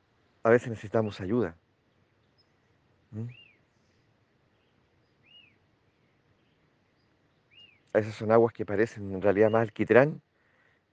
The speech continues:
dejaron de ser agua hace mucho tiempo, y son como el alquitrán, pegajoso, peligroso. ¿Mm? No dejan que puedas respirar,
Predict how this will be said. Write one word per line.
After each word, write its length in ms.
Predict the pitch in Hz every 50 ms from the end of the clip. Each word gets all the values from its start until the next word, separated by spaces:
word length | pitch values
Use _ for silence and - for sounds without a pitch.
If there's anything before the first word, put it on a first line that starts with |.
| _ _ _ _ _ - -
dejaron 380 | 104 101 - 127 139 135 123
de 60 | 107
ser 180 | 113 - - 120
agua 160 | 123 120 117
hace 120 | 110 - 110
mucho 240 | 117 117 - 104
tiempo, 440 | 90 120 135 120 104 - - - 98 - _ _ _ _ _ _ _ _ - - _ _ _ _
y 40 | -
son 140 | - 120 113
como 160 | 110 104 107
el 80 | 107 101
alquitrán, 540 | 98 - - - 92 - 107 110 101 87 82 92 - _ _ _ _ _
pegajoso, 640 | 101 92 90 82 - - 113 113 110 - - - - _ _ _ _ _ _ _ _ _ _ _ _ _ _ _ _ _ _ _ _ _ _
peligroso. 580 | - - 82 82 90 113 151 131 - - - - _ _ _ _ _ - - - - _ _ _ _ _ _ _ _ _ _ _ _ _ _ _ _ _ _
¿Mm? 120 | 104 113 120 131 - - - _ _ _ _ _ _ _ _ _ _ _ _ _ _ _ _ _ _ _ _ _ _ _ _ _ _ _ _ _ _ _ _ _ _ 1077 1077 - 1077 1077 1077 _ _ _ _ _ _ _ _ _ _ _ _ _ _ _ _ _ _ _ _ _ _ _ _ _ _ _ _ _ _ _ _ _ _ _ _ _ _ _ _ _ _ _ _
No 140 | 98 98 95
dejan 200 | 110 - 117 113
que 100 | 107 113
puedas 180 | - 113 107
respirar, 460 | 104 107 98 - - 110 117 117 104